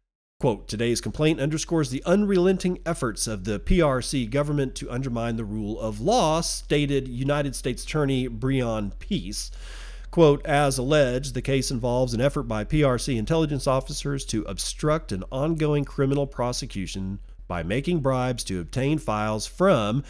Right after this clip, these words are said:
U S Attorney's Office for the Eastern District of New York and sharing them with a global telecommunications company that is charged, uh, that is a charged defendant in an ongoing prosecution," Peace continued.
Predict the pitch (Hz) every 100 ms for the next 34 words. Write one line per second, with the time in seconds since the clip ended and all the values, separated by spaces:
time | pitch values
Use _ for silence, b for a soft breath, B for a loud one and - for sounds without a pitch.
0 | B B B 113 123 143 143 143 123 113
1 | - 120 123 147 - 92 92 131 131 160
2 | 131 120 - 117 - 95 98 92 165 156
3 | 156 - B B - 120 - 214 208 165
4 | 127 131 123 123 123 123 113 123 135 139
5 | 139 131 123 110 107 95 160 170 147 -
6 | 143 131 131 123 110 104 - - 139 139
7 | 127 - - B B B - 117 110 110
8 | 131 127 120 104 151 143 147 - 131 120
9 | - 185 165 98 98 170 113 113 131 135
10 | 123 120 117 - 110 98 - - 208 -
11 | 101 95 - - 107 - - 131 - 185
12 | 123 92 76